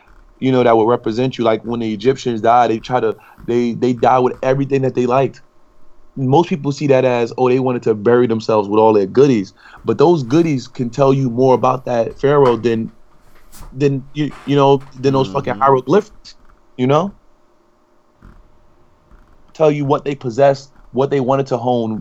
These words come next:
Speaker 1: what they maybe was a master at, anything, you know what I mean?
Speaker 2: Yeah.
Speaker 1: But peop-, but people not picking up, you know, when I'm laying down, and it's all good. And I just really, you know, really wanted to speak on that, you know, before we really get things moving.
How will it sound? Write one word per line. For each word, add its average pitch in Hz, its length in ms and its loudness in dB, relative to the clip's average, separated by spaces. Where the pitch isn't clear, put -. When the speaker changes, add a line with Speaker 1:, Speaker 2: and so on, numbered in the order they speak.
Speaker 1:
what 131 200 0
they 131 120 0
maybe 127 360 0
was 117 180 -2
a 113 60 0
master 123 480 2
at, 107 100 2
anything, 123 500 -4
you 104 80 -2
know 120 60 2
what 131 80 4
I 131 60 2
mean? 151 280 -4
Speaker 2:
Yeah. 185 140 -16
Speaker 1:
But - 100 -2
peop-, 151 180 -2
but 127 180 2
people 151 260 -6
not 143 240 0
picking 151 280 -2
up, 160 240 0
you 143 100 -8
know, 139 120 -2
when 135 160 2
I'm 135 120 0
laying 139 280 0
down, 165 320 2
and 139 120 -4
it's 135 160 -6
all 135 180 0
good. 139 360 -4
And 120 100 2
I 120 80 6
just 120 260 -6
really, 123 380 0
you 127 120 -4
know, 113 320 -2
really 123 180 2
wanted 120 200 2
to 107 60 -8
speak 131 340 -6
on 113 120 2
that, 110 320 0
you - 100 -6
know, 107 120 -4
before 110 320 2
we 113 100 2
really 110 220 2
get 104 180 -4
things 104 280 -2
moving. 107 400 2